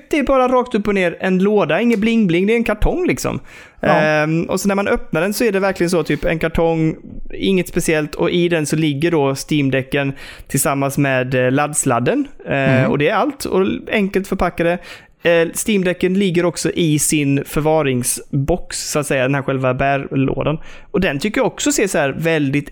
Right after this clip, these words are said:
Speaker 1: enkel och clean ut. Det behövs inget mer, liksom. Jag, jag känner mig jättetillfreds med det här. Enkelt, smidigt. Fan vad liten lådan ser ut. Det ser gött ut, alltså.
Speaker 2: Det ser riktigt gött ut. Man får hem det. Alltså, man gillar ju en god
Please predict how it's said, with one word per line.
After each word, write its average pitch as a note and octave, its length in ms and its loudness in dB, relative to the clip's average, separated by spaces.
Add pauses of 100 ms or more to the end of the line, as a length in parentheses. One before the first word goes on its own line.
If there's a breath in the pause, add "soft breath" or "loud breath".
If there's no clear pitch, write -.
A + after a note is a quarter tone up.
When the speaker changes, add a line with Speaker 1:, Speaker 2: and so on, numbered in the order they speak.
(100)
Speaker 1:
enkel C#3 500 -2
och B2+ 120 -6
clean C#3+ 400 2
ut. B2 160 -2
Det - 180 -8
behövs C#4+ 480 0
inget D4 180 4
mer, A#3+ 220 4
liksom. C#3+ 260 -2
Jag, F#3+ 200 0
jag A3 520 0
känner A#3+ 200 0
mig A3+ 240 0
jättetillfreds A#3 600 -2
med D4 80 2
det D#3+ 40 2
här. A#2+ 160 -2 (180 soft breath)
Enkelt, C4 500 -2 (340 loud breath)
smidigt. G#3+ 460 0 (220 soft breath)
Fan C3+ 160 0
vad D3+ 100 2
liten D#3 500 0
lådan D3+ 320 2
ser D#3 180 2
ut. C#3+ 100 -2
Det C3+ 120 -2
ser - 160 -2
gött - 360 -6
ut, - 100 -14
alltså. - 220 -8 (140)
Speaker 2:
Det D#3 180 0
ser C3+ 180 0
riktigt C3+ 420 0
gött A#2+ 120 2
ut. - 60 -2
Man C#3 120 2
får C#3 140 -4
hem B2 360 2
det. B2+ 180 2
Alltså, C#3+ 180 2
man F3 140 2
gillar E3 400 4
ju G3+ 120 4
en G3+ 180 2
god D#3+ 280 4